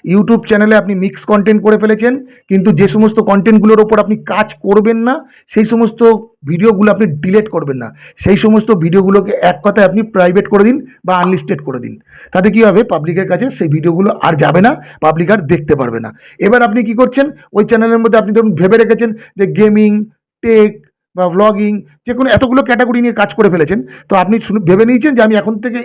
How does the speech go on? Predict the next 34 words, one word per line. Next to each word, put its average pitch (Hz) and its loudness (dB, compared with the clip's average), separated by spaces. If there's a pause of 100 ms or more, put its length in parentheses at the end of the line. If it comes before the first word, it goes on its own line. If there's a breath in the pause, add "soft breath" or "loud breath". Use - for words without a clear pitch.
এই 214 0
চ্যানেলের 220 0
মধ্যে 247 -2 (240)
টেক 254 2 (180)
ভিডিওই 233 4
ডালবো, 147 -2 (320 soft breath)
টেক 220 0 (100)
ভিডিওই 220 4
আপলোড 175 -4
করবো, 127 -10 (280 soft breath)
তাহলে 190 0
আপনি 196 -4 (100)
কন্টিনিউ 196 -4 (180)
টেক 262 2
ভিডিও 202 2
করে 151 -2
যান। 123 -6 (320 loud breath)
আর 160 -2 (120)
otherwise 208 2 (100)
গেমিং 190 0 (500 loud breath)
বা 185 0 (100)
otherwise 185 2 (240 loud breath)
যে 190 2
সমস্ত 196 -2 (120)
ব্লগিং 185 2 (160)
এগুলোকে 226 0
না 240 2 (180)
প্রাইভেট 196 0
বা 180 -2 (120)
আনলিস্টেড 160 -2
করে 117 -4
দিন, 104 -10 (340 loud breath)
তাহলে 180 0 (100)
দেখবেন 202 0